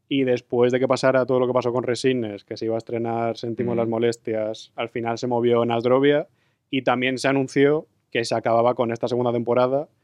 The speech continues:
Speaker 1: que es lo que pasa también. O sea, las series de Movistar duran demasiado poco por la cantidad de capítulos y porque las cancelan o llegan a un acuerdo con los creadores para que terminen en la segunda temporada, casi todas.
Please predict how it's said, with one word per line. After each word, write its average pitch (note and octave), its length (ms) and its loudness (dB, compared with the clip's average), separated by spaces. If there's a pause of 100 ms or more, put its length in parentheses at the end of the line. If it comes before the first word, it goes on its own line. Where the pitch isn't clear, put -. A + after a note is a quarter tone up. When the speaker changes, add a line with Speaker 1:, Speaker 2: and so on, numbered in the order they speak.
(360)
Speaker 1:
que A2 160 -6
es G#2+ 120 -8
lo A2+ 100 -2
que A2 100 -2
pasa A2 340 -4
también. G#2+ 360 -6
O G#2 60 -12
sea, A#2+ 120 -2
las A2+ 180 -2
series C3+ 200 0
de C#3 60 0
Movistar B2 560 -2 (120)
duran C3+ 280 0
demasiado C#3 400 2
poco F3 420 0 (840)
por B2 200 2
la B2+ 100 2
cantidad B2+ 320 4
de D3 80 6
capítulos E3+ 680 2 (100)
y D3 80 -2
porque A#2+ 380 0
las A#2 200 0
cancelan B2+ 760 0
o A#2 340 2
llegan A#2+ 380 0
a - 20 0
un B2+ 80 0
acuerdo B2 380 0
con B2 100 0
los B2+ 120 0
creadores C3 440 2
para A#2+ 140 -2
que A#2 80 -4
terminen A#2+ 420 -4
en B2+ 60 -2
la A2+ 100 0
segunda A#2+ 240 -4
temporada, G#2 460 -4
casi A2+ 260 -6
todas. G#2 480 -6